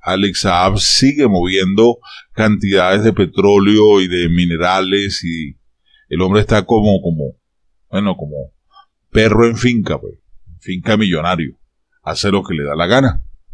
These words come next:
Resulta, pasa y acontece que el día de ayer salió otra pruebita más de que el presidente de España, Pedro Sánchez, sigue apoyando económicamente a Nicolás Maduro con una inversión multimillonaria.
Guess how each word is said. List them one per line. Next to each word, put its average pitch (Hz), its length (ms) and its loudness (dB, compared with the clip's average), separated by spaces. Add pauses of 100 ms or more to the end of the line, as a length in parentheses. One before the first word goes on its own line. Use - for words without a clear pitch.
(600)
Resulta, 147 540 2
pasa 131 240 2
y - 20 4
acontece 117 440 2
que 113 80 2
el 104 80 2
día 107 180 4
de 120 100 6
ayer 104 260 2
salió 120 400 4 (220)
otra 110 840 0 (340)
pruebita 95 580 0
más - 540 0 (540)
de 101 240 0
que 107 320 0
el 98 120 -4
presidente 110 680 -4
de 147 160 4
España, 127 480 2
Pedro 120 380 4
Sánchez, 117 760 0 (580)
sigue 113 560 0
apoyando 107 880 0
económicamente 120 1300 2
a 107 140 -2
Nicolás 101 680 -2
Maduro 113 560 2
con 98 180 2
una 104 280 2
inversión 101 840 0
multimillonaria. 90 1300 -2